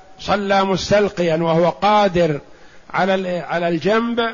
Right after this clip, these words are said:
قال: "يحتمل أن لا يجوز". نقول: "لما يرحمك الله؟" يقول: "لمخالفته الأمر، لأنه خالف أمر النبي صلى الله عليه وسلم". النبي صلى الله عليه وسلم قال له: "صل قائما، فإن لم تستطع فقاعدا،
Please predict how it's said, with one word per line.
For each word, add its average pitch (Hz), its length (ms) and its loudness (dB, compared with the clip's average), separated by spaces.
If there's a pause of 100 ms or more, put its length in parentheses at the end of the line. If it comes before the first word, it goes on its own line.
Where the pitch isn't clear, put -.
(520)
قال: 185 160 0
"يحتمل 180 560 -2
أن 175 160 -2
لا 175 260 0
يجوز". 160 380 -4
نقول: 208 300 -4
"لما 226 260 2
يرحمك 190 480 0
الله؟" 185 360 2 (280)
يقول: 190 320 -2
"لمخالفته 185 760 -2
الأمر، 220 320 -4 (540)
لأنه 156 340 -6
خالف 196 400 -2
أمر 180 260 0
النبي 185 420 -4
صلى 165 200 -4
الله 160 320 0
عليه 165 280 0
وسلم". 156 480 -2 (400)
النبي 165 380 -4
صلى 175 200 -2
الله 175 340 2
عليه 170 280 0
وسلم 170 500 -2
قال 170 340 -2
له: 160 200 -2
"صل 165 300 -4
قائما، 196 480 -4 (420)
فإن 175 220 -2
لم 165 160 -2
تستطع 165 500 -4
فقاعدا، 175 640 -2